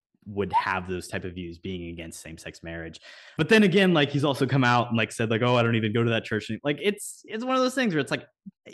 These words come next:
we don't know, like, what, it, it's just kind of a weird, people get mad about stuff. And I'm not even a terribly religious person.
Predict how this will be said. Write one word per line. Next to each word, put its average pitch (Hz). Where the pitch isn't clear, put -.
we 269
don't 185
know, 139
like, 135
what, 117
it, 135
it's 156
just 165
kind -
of 107
a 95
weird, 90
people 104
get 95
mad 82
about 85
stuff. 90
And 107
I'm 120
not 117
even 110
a 104
terribly 98
religious 92
person. 87